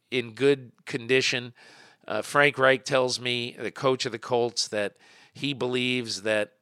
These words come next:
he's gonna be able to play sixteen games. And so I think Andrew Luck is gonna be a,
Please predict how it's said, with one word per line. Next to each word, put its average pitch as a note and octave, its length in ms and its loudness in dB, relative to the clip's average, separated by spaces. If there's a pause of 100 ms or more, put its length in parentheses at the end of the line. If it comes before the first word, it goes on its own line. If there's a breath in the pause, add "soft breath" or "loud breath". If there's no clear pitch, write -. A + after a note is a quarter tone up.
(120)
he's A#2 400 -2
gonna A#2 160 -6
be A2 200 -2
able A2 260 0
to G2+ 60 -10
play A#2 260 -4
sixteen A2+ 560 -6
games. A2+ 480 -8 (260)
And G#2 240 -6
so A#2 540 0 (440 loud breath)
I C3+ 220 4
think D3+ 420 -4
Andrew C3 520 -2
Luck A2+ 440 2 (160)
is G2+ 200 -6
gonna A2 180 -6
be G#2+ 240 -2
a, F#2+ 160 -4